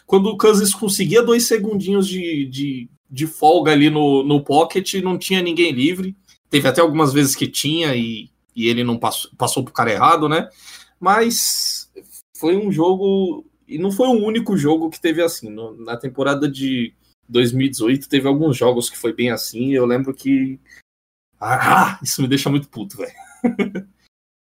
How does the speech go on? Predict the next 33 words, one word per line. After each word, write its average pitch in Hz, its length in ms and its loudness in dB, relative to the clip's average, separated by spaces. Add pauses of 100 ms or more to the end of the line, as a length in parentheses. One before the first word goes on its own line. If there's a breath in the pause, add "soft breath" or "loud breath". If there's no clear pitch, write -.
(220)
Você 151 140 4
vê 151 100 6
o 190 140 8
time 196 240 6
jogar 185 320 4
tão 208 260 0
bem 190 580 0 (180)
em 139 100 -4
alguns 143 360 0
jogos, 127 520 0
né? 139 180 -2
Tipo, - 280 -14
se - 160 -8
sobressair 151 1000 0
em 147 40 -4
alguns 135 300 -2
jogos 143 340 -2
e 151 60 -4
chega, 143 400 -4
e 143 280 -2
outro 170 380 4
já 165 180 2
parece 165 400 0
ser 170 80 4
outro 160 300 2
time. 117 320 -6
Parece 110 280 -6
que - 40 -10
só 127 100 -4
tem 160 180 -4
jogador 165 460 4
de, 147 300 0
de, 120 380 -8